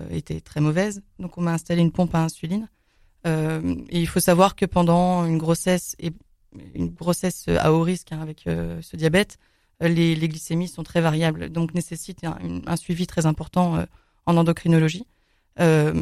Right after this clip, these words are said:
chose que, qui s'est très, qui s'est passée, euh, dans, dans les règles de l'art, hein. J'ai, j'ai eu un suivi, euh,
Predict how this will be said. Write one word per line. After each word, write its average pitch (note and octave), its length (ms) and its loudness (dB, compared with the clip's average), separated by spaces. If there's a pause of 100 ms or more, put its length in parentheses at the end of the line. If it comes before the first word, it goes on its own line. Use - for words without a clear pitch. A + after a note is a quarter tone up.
(120)
chose - 340 -14
que, - 120 -20
qui E3+ 460 -20
s'est - 80 -20
très, - 380 -6
qui - 100 -18
s'est - 120 -10
passée, F3 340 -2
euh, D#3 160 2
dans, E3 220 -16 (440)
dans E3 80 -4
les E3+ 60 4
règles F3 200 2
de E3 100 -4
l'art, G3+ 220 4
hein. F#3 160 4
J'ai, D#3+ 300 2
j'ai D#3+ 200 0
eu D#3 120 0
un D#3 100 4
suivi, F3 420 0
euh, D3+ 160 4